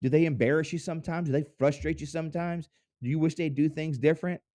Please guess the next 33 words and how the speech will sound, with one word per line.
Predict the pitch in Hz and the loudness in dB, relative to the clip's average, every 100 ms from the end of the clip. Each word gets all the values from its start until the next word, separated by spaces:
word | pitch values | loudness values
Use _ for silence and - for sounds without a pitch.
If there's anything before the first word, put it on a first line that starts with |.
| _ - | _ -8
That | |
sometimes | - 165 170 156 | -4 -4 -2 0
you're | 147 | 2
like, | 107 | 2
"Yeah, | 101 107 107 | 2 2 0
that's | 107 127 | -2 -6
my | |
family." | 120 127 120 98 95 107 _ _ _ - | -6 -6 -6 -6 -10 -14 _ _ _ -12
Oh, | 98 - _ | -12 -12 _
eesh. | 87 104 98 _ _ _ _ _ _ _ _ _ _ | -6 -6 -6 _ _ _ _ _ _ _ _ _ _
Yeah, | 202 320 87 - | -4 -2 -4 2
well, | 131 | 2
that's | 139 170 | 2 0
family. | 160 202 262 90 - _ _ _ _ _ - | 0 0 -2 -8 -10 _ _ _ _ _ -4
And | 117 | 0
that's | 139 | 2
how | 165 160 | 4 4
it | |
is | 160 | 4
with | 160 | 2
the | 147 | 0
body | 151 160 | 2 2
of | 151 | 2
Christ. | 190 151 | 0 0
And | 147 | 0
guess | 165 | 2
what? | 160 | 0
Sometimes | 139 135 147 | 0 -2 0
they | 143 | 2
say | 151 151 | 2 4
that | 147 | 2
about | 151 160 135 175 | 2 0 0 0
us. | 170 - - | -2 -4 -16